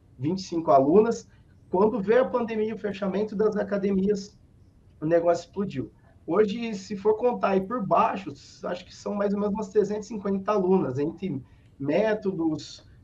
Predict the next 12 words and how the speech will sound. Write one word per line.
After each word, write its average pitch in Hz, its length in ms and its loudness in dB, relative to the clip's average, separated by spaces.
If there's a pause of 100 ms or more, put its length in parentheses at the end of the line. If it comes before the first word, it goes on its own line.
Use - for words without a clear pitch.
métodos, 156 440 -4
programas 147 560 -2
infoprodutos, 175 800 -4
programas 160 760 -2 (240)
individualizados, 147 920 0
dá 180 100 -2
mais 180 240 0
ou 185 80 0
menos 170 240 -2
essa 185 300 -2
média. 165 280 2
Então, 147 400 -4